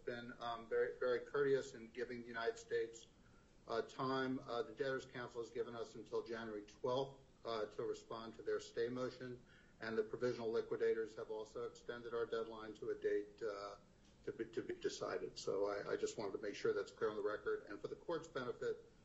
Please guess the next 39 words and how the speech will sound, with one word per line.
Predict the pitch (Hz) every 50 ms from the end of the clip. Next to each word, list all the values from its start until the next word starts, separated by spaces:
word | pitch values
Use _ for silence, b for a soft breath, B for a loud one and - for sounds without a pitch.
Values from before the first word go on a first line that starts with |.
| - - -
we | 131 131 139
will | 135 147 156 151 139 - - -
file | 135 127 127 127 123 123 117 117 113 110
a | 110 113 113 113 113
notice | 117 120 120 113 117 113 104 - - - - - - - - - - - - - - - 113
of | 113 110 - - -
seizure | 135 127 123 117 110 117 117 113 113 113 -
so | - 123 113 110
that | 113 110 - -
the | 104 - - -
court | 139 127 127 120 - 110
is | 107 107
aware | 110 104 107 113 113 113 113 113 107 101
and | 101 - - 127
has | 117 -
something | - 123 113 - - 110 104 -
in | - - 131 139
the | 123 107 - -
docket | 113 117 120 120 117 - - -
that | - 107 - -
shows | - - 113 107 107 104 - 101
what's | 110 110 - - - - 113 110
actually | 110 - - - - 110 101 98 -
been | 101 95 90
seized | - - 110 101 101 101 - - -
by | 104 101 98
the | 101 101 101
U | 92
S | - -
government, | - 117 117 113 113 104 101 98 95 B B B B B B B -
so | - - 113 107
that | 101
if | 107 104 -
we | 117 110
don't | - - 131 139 143
end | 135 127
up | 117 113 - -
resolving | 107 104 104 110 101 101 101 95 110 101
it | 101 104 104